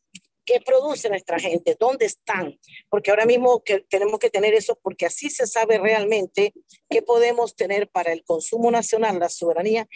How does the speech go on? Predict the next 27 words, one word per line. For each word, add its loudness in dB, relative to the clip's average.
y -8
si -8
hubiese 0
algo 0
para -2
exportar. -6
Importante 0
tener 2
eso -2
por 2
rubro, 2
¿verdad? -2
Por -4
cantidades, 0
por 0
hectariajes, -2
ubicación, 0
cómo 0
están -4
con -2
agua, 0
cómo, -6
o -10
sea, -2
todo, 4
todo 2
un, 2